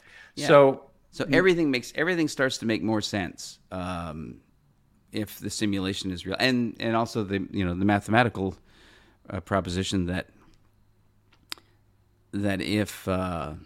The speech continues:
Speaker 1: that if one simulation is ever created, then the likelihood is that, uh,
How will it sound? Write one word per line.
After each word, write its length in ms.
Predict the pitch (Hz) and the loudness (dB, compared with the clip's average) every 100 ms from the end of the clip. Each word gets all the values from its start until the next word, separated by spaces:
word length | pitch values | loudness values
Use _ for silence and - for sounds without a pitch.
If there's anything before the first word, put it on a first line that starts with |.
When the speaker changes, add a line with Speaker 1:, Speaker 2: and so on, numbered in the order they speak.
| _ _ _ _ _ _ _ - | _ _ _ _ _ _ _ 2
Speaker 1:
that 160 | 110 | 2
if 100 | 101 | 2
one 340 | 95 120 139 131 | 0 0 2 2
simulation 580 | - 110 101 101 95 | 0 0 0 0 0
is 120 | 95 98 | 0 2
ever 240 | 95 92 | 0 -2
created, 680 | - 98 95 92 62 57 - _ _ _ _ _ _ _ _ _ | -2 0 2 0 -6 -12 -18 _ _ _ _ _ _ _ _ _
then 420 | 92 98 92 90 | -4 0 0 0
the 100 | 92 | -2
likelihood 640 | 92 101 110 98 90 90 85 | 0 0 0 -2 0 -2 -2
is 500 | 85 85 85 - - _ _ _ _ _ _ _ _ _ _ - | -4 -4 -6 -8 -12 _ _ _ _ _ _ _ _ _ _ -18
that, 580 | 95 98 92 92 - - - | -4 -2 0 -2 -8 -12 -6
uh, 720 | 95 87 82 78 67 - | -4 -4 -4 -6 -8 -10